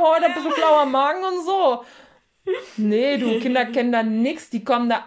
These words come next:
Speaker 1: an und umarmen dich halt auch so fest, dann ist der
Speaker 2: Mhm.
Speaker 1: Kopf genau in
Speaker 2: Mhm.
Speaker 1: deinem Magen drin
Speaker 2: Ja.
Speaker 1: und du denkst einfach nur so, „Alter, ey, wenn deine Kapuze ohne Kotze bleiben soll, dann
Speaker 2: Geh.
Speaker 1: renn, renn einfach nur.“ <laughs> Das ist richtig traurig.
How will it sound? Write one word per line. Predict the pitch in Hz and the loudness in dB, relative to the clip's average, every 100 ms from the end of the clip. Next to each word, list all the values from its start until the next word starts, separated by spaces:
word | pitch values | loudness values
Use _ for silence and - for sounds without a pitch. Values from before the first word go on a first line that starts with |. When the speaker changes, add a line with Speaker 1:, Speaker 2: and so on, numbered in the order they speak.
| - | -6
Speaker 1:
an | 226 269 | -6 -4
und | 220 220 | -8 -6
umarmen | 214 208 190 247 240 | -8 -6 -6 -4 -6
dich | 226 | -8
halt | 226 | -12
auch | 202 | -12
so | - - 240 | -12 -6 -6
fest, | 240 247 254 | -4 -6 -6
dann | 226 | -8
ist | 220 | -6
der | 226 | -6
Speaker 2:
Mhm. | |
Speaker 1:
Kopf | 208 262 - | -4 -6 -4
genau | 262 240 254 277 - | -2 0 2 0 0
in | 247 | 0
Speaker 2:
Mhm. | |
Speaker 1:
deinem | 226 226 226 220 | 0 0 -2 -2
Magen | 214 262 269 202 | -2 -4 -4 -8
drin | 220 - 277 | -10 -4 -2
Speaker 2:
Ja. | 269 240 - - _ _ | -2 -6 -10 -20 _ _
Speaker 1:
und | - | -10
du | 214 | -6
denkst | 208 202 | -6 -4
einfach | - 208 | -6 -6
nur | 208 | -10
so, | - _ | -14 _
„Alter, | - _ - - | -20 _ -20 -20
ey, | - - - - | -18 -18 -16 -10
wenn | 214 | -6
deine | 214 247 277 | -4 -4 -6
Kapuze | 247 - 240 233 247 233 - | -8 -8 -10 -6 -6 -6 -4
ohne | 226 262 285 | -2 -2 -4
Kotze | 269 247 220 | -6 -8 -6
bleiben | 220 214 214 | -6 -6 -6
soll, | - 233 226 | -6 -4 -4
dann | 214 208 202 _ _ _ _ - - - - | -4 -6 -12 _ _ _ _ -12 -12 -14 -12
Speaker 2:
Geh. | 240 226 339 | -8 -4 2
Speaker 1:
renn, | 247 247 240 202 - - - - _ 220 | 2 2 -2 -6 -12 -20 -20 -20 _ 0
renn | 262 302 | 0 2
einfach | 214 208 208 202 | 0 -2 0 0
nur.“ | 220 220 214 311 | 0 0 2 0
<laughs> | - - - - - _ _ _ _ | -2 -10 -12 -16 -20 _ _ _ _
Das | - - 480 - - - | -6 -2 -2 -2 -4 -4
ist | |
richtig | 233 220 226 240 | -4 -4 -4 -6
traurig. | 240 202 - - 247 | -4 0 0 -2 -6